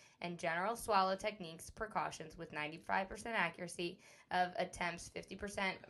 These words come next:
verbal cues and fifty percent tactile cues, um, to decrease signs and symptoms of dysphagia. So this is a long-term goal.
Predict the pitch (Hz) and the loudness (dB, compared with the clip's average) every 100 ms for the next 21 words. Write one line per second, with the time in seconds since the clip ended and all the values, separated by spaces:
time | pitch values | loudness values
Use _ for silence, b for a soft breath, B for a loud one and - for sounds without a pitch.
0 | 175 180 170 208 214 240 247 240 180 170 | -2 0 0 -2 -6 -6 -6 -4 -4 -6
1 | - - 185 185 180 175 170 151 165 156 | -14 -2 -2 -2 -8 -4 -4 0 0 0
2 | - 190 196 233 233 226 b b b - | 2 0 0 -4 -4 -4 b b b 2
3 | 175 165 175 - _ - 185 180 180 175 | 4 4 -4 -10 _ -6 -6 -4 -6 -6
4 | 190 180 - 165 156 160 165 - 170 160 | -6 -6 0 0 0 -4 -12 -10 -10 -10
5 | - 160 156 - 160 151 175 156 - - | -12 -12 -10 -4 -4 -4 -8 -12 -10 -8
6 | 165 185 76 - 190 185 175 208 202 165 | -6 -2 -2 0 -2 -2 -2 0 0 0
7 | 160 175 214 220 240 277 | -2 -4 -8 2 4 4